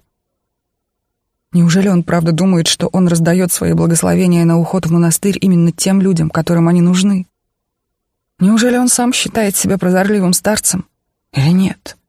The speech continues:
Не страшно ли ему так просто вершить судьбу незнакомых ему людей? Тут мне хочется сделать небольшое отступление от текста и рассказать о тех современных старцах, с которыми довелось встретиться лично мне,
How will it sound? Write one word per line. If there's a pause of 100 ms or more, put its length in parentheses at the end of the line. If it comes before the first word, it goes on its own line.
(1500)
Не
страшно
ли
ему
так
просто
вершить
судьбу
незнакомых
ему
людей? (1600)
Тут
мне
хочется
сделать
небольшое
отступление
от
текста
и
рассказать
о
тех
современных
старцах,
с
которыми
довелось
встретиться
лично
мне,